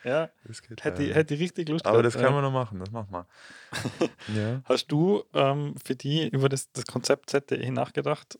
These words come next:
Speaker 1: Ähm, hast du einen Zweck deiner Existenz?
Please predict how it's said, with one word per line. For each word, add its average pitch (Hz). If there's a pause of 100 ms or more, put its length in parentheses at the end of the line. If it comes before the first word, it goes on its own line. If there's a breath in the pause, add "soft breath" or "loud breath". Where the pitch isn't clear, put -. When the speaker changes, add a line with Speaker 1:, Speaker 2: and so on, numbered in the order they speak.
Speaker 1:
Ähm, 117 (140)
hast -
du 143
einen 151
Zweck -
deiner 147
Existenz? 143